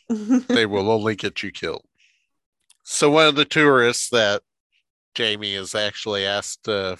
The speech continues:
Speaker 2: ferry around turns out to be the very person who's fired him, Rob Sanders. And one of the things that upsets Jamie about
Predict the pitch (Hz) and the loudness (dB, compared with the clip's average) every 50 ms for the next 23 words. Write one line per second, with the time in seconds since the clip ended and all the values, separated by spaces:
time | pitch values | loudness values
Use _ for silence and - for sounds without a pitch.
0 | _ _ - - 113 110 104 98 95 95 98 95 101 101 104 101 95 95 95 92 | _ _ -6 -4 -2 -2 -2 -2 -4 -6 -6 -6 -6 -6 -6 -6 -6 -8 -10 -12
1 | 90 95 98 95 - - - 101 95 90 90 - - 107 98 - - _ - - | -14 -18 -20 -20 -18 -8 -6 -6 -6 -6 -10 -4 -2 0 0 0 -2 _ -6 -8
2 | 104 90 107 101 95 95 95 95 95 98 - _ _ _ _ _ _ _ _ _ | -6 -4 -4 -4 -4 -6 -6 -8 -10 -12 -16 _ _ _ _ _ _ _ _ _
3 | _ _ _ _ _ _ _ _ _ _ _ _ _ _ _ _ _ - - 117 | _ _ _ _ _ _ _ _ _ _ _ _ _ _ _ _ _ -6 -6 -2
4 | - 170 165 151 139 127 - - 120 117 110 - - 104 98 - - 110 101 92 | 0 2 2 2 2 0 -2 -4 -6 -6 -6 -6 -10 -12 -14 -10 -8 -8 -8 -6
5 | - - - - 95 90 90 87 87 82 _ - - - 131 143 139 _ _ _ | -8 -12 -6 -2 -2 0 0 0 -2 -4 _ -10 -18 -18 -18 -20 _ _ _ _
6 | _ _ _ _ _ _ _ _ _ _ _ _ _ _ _ _ _ _ _ _ | _ _ _ _ _ _ _ _ _ _ _ _ _ _ _ _ _ _ _ _
7 | _ _ _ _ _ _ _ _ _ _ - 113 107 98 95 - - - - 104 | _ _ _ _ _ _ _ _ _ _ -2 -2 0 0 0 -2 -4 -2 0 0
8 | 95 90 82 85 - - - _ _ - - - _ _ _ _ _ _ _ _ | 0 0 -4 -6 -14 -20 -20 _ _ -20 -20 -20 _ _ _ _ _ _ _ _
9 | _ _ _ _ _ _ _ _ _ _ _ _ _ _ _ _ _ _ _ _ | _ _ _ _ _ _ _ _ _ _ _ _ _ _ _ _ _ _ _ _
10 | _ _ _ _ _ _ _ _ _ _ _ _ _ _ _ - 131 131 127 135 | _ _ _ _ _ _ _ _ _ _ _ _ _ _ _ -2 0 0 4 4
11 | 143 139 131 117 117 117 - - 131 123 113 - - 113 98 107 101 - - - | 4 2 2 -2 -4 -10 -4 -2 -2 -2 -2 -4 -4 -2 -2 -2 -2 -4 0 0
12 | 165 160 - - - - - 113 98 95 92 101 98 92 92 90 98 92 90 85 | 0 0 0 -4 -10 -4 -2 -2 -2 -2 -4 -6 -6 -6 -6 -4 -4 -4 -4 -6
13 | 73 | -10